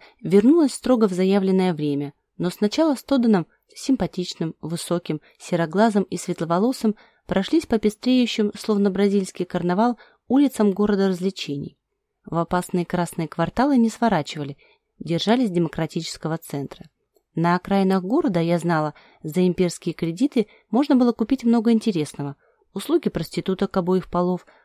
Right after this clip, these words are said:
продажную любовь гермафродитов с планеты Гудас – виртуальные развлечения, запрещенные в империи, нелегальные наркотики вместе с выпивкой, от которых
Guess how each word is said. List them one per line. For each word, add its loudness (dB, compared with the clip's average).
продажную 4
любовь 2
гермафродитов 0
с -16
планеты -2
Гудас – -4
виртуальные 2
развлечения, 2
запрещенные -2
в -2
империи, -4
нелегальные 2
наркотики -2
вместе -4
с -14
выпивкой, -6
от -8
которых -2